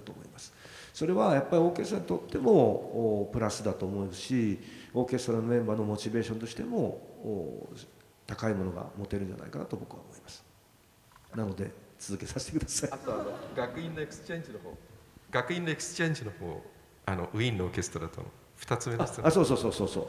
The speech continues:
Speaker 1: それはね、兵庫の方ではね、もう、あ、やってて、まあ、夏のオペラの時に、えー、あの、ドン・キンストラのメンバーが、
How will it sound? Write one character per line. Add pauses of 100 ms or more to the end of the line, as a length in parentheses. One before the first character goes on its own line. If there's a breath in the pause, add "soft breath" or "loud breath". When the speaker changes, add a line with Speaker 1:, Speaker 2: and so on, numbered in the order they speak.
(260 loud breath)
Speaker 1:
そ
れ
は
ね、
兵
庫
の
方
で
は
ね、
も
う、
あ、
や
っ
て
て、
ま
あ、
夏
の
オ
ペ
ラ
の
時
に、 (280 loud breath)
え
ー、
あ
の、 (520)
ド
ン・
キ
ン
ス
ト
ラ
の
メ
ン
バ
ー
が、